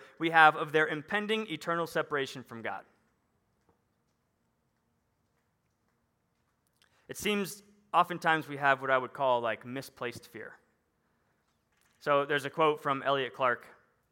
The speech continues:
It says this, it should be on the screen. Have we really taken into account the end and outcome for our friends, relatives, neighbors, and coworkers? Is our failure to evangelize really an issue of fearing too much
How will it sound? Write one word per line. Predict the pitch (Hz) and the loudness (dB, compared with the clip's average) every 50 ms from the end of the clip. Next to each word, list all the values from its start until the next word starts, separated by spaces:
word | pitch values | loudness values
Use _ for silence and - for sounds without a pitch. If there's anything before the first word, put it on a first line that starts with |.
| _ _ _ _ _ _ _ _ _ _ _ _ _ _ _ - - _ _ _ | _ _ _ _ _ _ _ _ _ _ _ _ _ _ _ -20 -20 _ _ _
It | - | -14
says | - 127 117 104 | -10 -10 -8 -6
this, | 117 110 - | -8 -10 -10
it | - - | -12 -14
should | - 127 120 | -14 -14 -12
be | 117 | -12
on | 110 104 | -14 -14
the | 107 | -16
screen. | - - 120 113 | -14 -14 -10 -4
Have | 113 143 160 160 | 2 2 2 2
we | 196 190 | 2 -2
really | 165 180 202 220 233 | 2 2 2 2 2
taken | 226 - 180 175 170 175 160 156 | 0 2 0 0 0 0 -4 -6
into | 156 151 - 160 | -6 -6 -8 -8
account | 151 151 - 135 127 127 127 | -8 -4 -2 0 0 0 -2
the | 127 123 - | -4 -10 -6
end | - 151 160 170 175 180 180 - | -4 -2 -2 0 -2 -4 -8 -6
and | - 147 143 - | -6 -6 -6 -2
outcome | - 135 143 135 - - 131 120 117 | 0 0 0 0 -2 -6 -6 -6 -8
for | 117 - 131 131 120 | -8 -8 -4 -4 -2
our | 113 117 113 | -2 -2 -4
friends, | - - 160 165 165 165 170 165 160 - - _ _ _ _ - | -4 -4 -4 -4 -4 -6 -8 -12 -14 -20 -20 _ _ _ _ -2
relatives, | - 156 170 165 156 - 156 151 135 127 | 2 4 4 4 4 0 -4 -8 -8 -8
neighbors, | 127 139 139 147 135 143 139 117 123 | -8 -4 -4 -4 -4 -4 -6 -6 -10
and | 127 120 | -12 -8
coworkers? | - 127 120 113 104 98 - - 104 - - - _ _ _ _ _ _ _ _ _ _ _ _ _ _ _ _ _ _ _ _ _ _ - | -6 -6 -4 -4 -6 -8 -10 -14 -20 -20 -20 -20 _ _ _ _ _ _ _ _ _ _ _ _ _ _ _ _ _ _ _ _ _ _ -6
Is | - 160 160 | -6 -4 0
our | 143 156 160 | 2 2 2
failure | 151 - - 175 185 208 214 208 202 | 2 2 4 6 6 6 6 4 2
to | 196 - 175 165 | 0 -2 -4 -4
evangelize | 151 131 147 156 170 190 185 165 151 143 135 131 131 123 123 | -4 -2 -2 -2 -2 -2 -2 0 2 2 4 2 2 -2 -4
really | 135 160 175 180 180 | -4 -4 -2 -2 -4
an | 185 175 - | -4 -4 -6
issue | 160 139 - - 147 143 | -8 -8 -8 -8 -8 -6
of | 143 131 123 | -4 -6 -6
fearing | - - 151 151 147 143 139 127 | -6 -6 -4 -4 -4 -4 -6 -10
too | - - 196 226 | -12 -10 -6 -2
much | 202 156 143 147 - - - - | 0 0 0 0 -4 -12 -14 -16